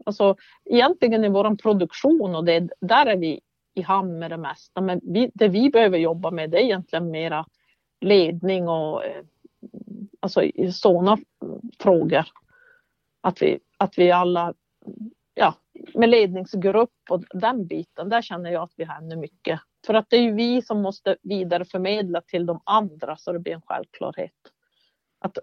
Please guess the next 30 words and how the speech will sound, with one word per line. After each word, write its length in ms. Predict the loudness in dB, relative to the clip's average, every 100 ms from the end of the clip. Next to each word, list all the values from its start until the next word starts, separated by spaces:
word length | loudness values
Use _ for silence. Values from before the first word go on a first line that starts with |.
| 0
jag 140 | 2
känner 220 | 6 6
ibland, 380 | 6 6 4 0 -2
man 200 | -2 0
går 140 | 2
direkt 420 | 2 0 -2 -4 _
på 120 | -10
produ-, 400 | -6 -6 -6 -6
de 160 | -6
som 140 | -6 -6
jobbar 260 | -6 -4
i 40 | -6
produktion 800 | -6 -8 -10 -6 -4 -2 -6 -8
och, 140 | -12 _
och, 260 | -6 -6 -10 _ _ _
men 260 | -8 -6 -8 -16 -20 -20 _
vi 220 | -2 2 4
måste 300 | 2 2 0
ju 60 |
vara 220 | 2 0
de 160 | -2 -6 -14 _ _ -20 -20 _
främsta 440 | -2 -2 -2 _ -2
förebilderna 840 | 0 0 0 -2 -2 -2 -8 -12
för 120 | -12 -12
att 140 | -10
det 80 | -6
här 140 | -6
ska 240 | -6 -12 -10
fungera. 560 | -8 -2 0 2 0
Och, 120 | -4